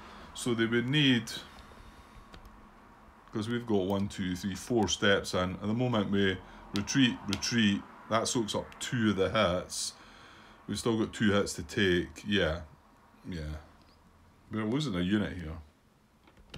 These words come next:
Right, one more chat. Unless we can get a D minus one, I think. Right, here it is. I'm just gonna chuck it out there. Ooh. Oh, that's not what we want, is it?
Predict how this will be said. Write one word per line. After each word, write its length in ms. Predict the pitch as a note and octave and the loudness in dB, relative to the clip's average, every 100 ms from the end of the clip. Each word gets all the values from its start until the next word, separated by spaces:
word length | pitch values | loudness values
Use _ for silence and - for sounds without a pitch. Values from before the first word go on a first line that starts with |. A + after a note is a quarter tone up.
| - - _ _ - - - - - - | -18 -20 _ _ -20 -20 -20 -20 -20 -4
Right, 260 | G#2+ G#2 F#2 | 2 2 2
one 180 | A#2+ B2+ | 0 0
more 160 | A2+ | 0
chat. 460 | G2 - G2+ F#2+ - - - - - - - - - | 0 2 2 2 -2 -14 -16 -18 -18 -20 -20 -20 -12
Unless 240 | G2 G#2+ G#2+ | -6 -4 -2
we 60 | |
can 100 | G2+ | -2
get 140 | F#2+ F#2 | -2 -4
a 80 | G2 - | -6 -2
D 160 | G#2 G2 | 0 2
minus 360 | G2 G2 F#2 | 0 0 -4
one, 360 | F#2+ F#2+ G2+ F2+ | -6 -4 -2 -2
I 40 | |
think. 300 | F2+ F#2 - - - - - - - - - - | -4 -6 -8 -16 -20 -20 -20 -20 -20 -12 -10 -6
Right, 180 | B2+ A#2+ | -2 -2
here 200 | C3 C#3 | 0 2
it 80 | B2+ | 4
is. 200 | C3 C3 - _ _ | 4 2 -10 _ _
I'm 60 | B2+ | -10
just 120 | A#2+ | -6
gonna 100 | A2+ | -6
chuck 200 | - A2+ | -4 -4
it 80 | - | -2
out 200 | A#2+ B2 | -2 0
there. 1300 | A#2+ A#2 - - _ _ - _ _ _ _ _ B2+ | 2 2 0 -12 _ _ -20 _ _ _ _ _ 2
Ooh. 160 | G#2 E2+ - - - - - - - - - _ _ _ _ _ _ _ _ | 2 0 -6 -12 -14 -16 -18 -18 -20 -20 -20 _ _ _ _ _ _ _ _
Oh, 160 | A2 F#2+ | 2 4
that's 200 | F#2 - | 4 2
not 160 | F#2+ F2 | -2 0
what 200 | E2 F2 | 0 0
we 80 | E2+ | 0
want, 320 | E2+ F2 F2+ | 0 0 -2
is 120 | G2+ | -2
it? 160 | G2+ F#2 | -2 -4